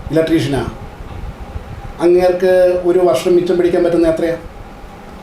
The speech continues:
അല്ലെങ്കിൽ ഇതിലേക്ക് പ്രൈമറി എക്സ്പെൻസ് എവിടെയാ? ഇത്ര പ്രാഥമികമായ അന്വേഷണം പോലും നടത്താതെ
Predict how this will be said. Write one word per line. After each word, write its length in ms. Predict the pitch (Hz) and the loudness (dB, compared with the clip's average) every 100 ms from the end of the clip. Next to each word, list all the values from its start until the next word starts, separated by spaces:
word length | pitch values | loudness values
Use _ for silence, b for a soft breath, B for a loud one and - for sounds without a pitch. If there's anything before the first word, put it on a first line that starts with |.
| - | -2
അല്ലെങ്കിൽ 320 | 175 185 180 | 2 4 4
ഇതിലേക്ക് 380 | 180 180 180 180 | 4 4 4 2
പ്രൈമറി 340 | 170 165 185 | 2 2 4
എക്സ്പെൻസ് 360 | 175 170 180 180 | 2 2 2 2
എവിടെയാ? 240 | 170 165 170 - - - - - - - - - - - - - - - - | 2 0 -2 -10 -16 -14 -14 -12 -12 -12 -16 -16 -16 -14 -14 -10 -10 -12 -10
ഇത്ര 220 | 127 123 123 - - | -8 -6 -8 -8 0
പ്രാഥമികമായ 920 | 139 349 240 233 226 208 202 185 175 - - - - - - - - - | 2 2 2 0 2 4 6 4 2 -6 -10 -10 -10 -14 -16 -18 -12 0
അന്വേഷണം 500 | 170 175 175 175 165 | 4 4 4 2 2
പോലും 240 | 165 160 | 2 2
നടത്താതെ 600 | 151 143 139 135 123 117 | 0 0 2 2 2 -2